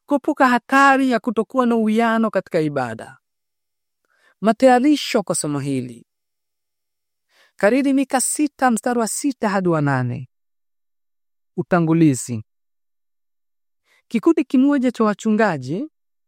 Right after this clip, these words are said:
hukutana kila mwezi kujadili masuala katika makanisa yao.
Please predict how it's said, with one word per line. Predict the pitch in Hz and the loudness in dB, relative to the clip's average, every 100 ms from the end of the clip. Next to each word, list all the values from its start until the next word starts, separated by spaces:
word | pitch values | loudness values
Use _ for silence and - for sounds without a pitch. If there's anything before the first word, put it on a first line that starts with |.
| _ _ _ _ _ _ | _ _ _ _ _ _
hukutana | - 190 226 262 254 | -10 -8 -2 0 2
kila | 240 254 247 | 0 0 2
mwezi | 226 262 254 233 | 4 4 2 0
kujadili | 233 240 233 220 254 | -6 2 2 2 0
masuala | 233 220 - 233 254 269 269 247 240 | 0 -2 -4 -2 0 2 2 0 -2
katika | 208 247 240 226 | -4 -6 -2 0
makanisa | 202 175 165 - 156 | 0 -2 -4 -4 -4
yao. | 147 135 117 | -2 -4 -6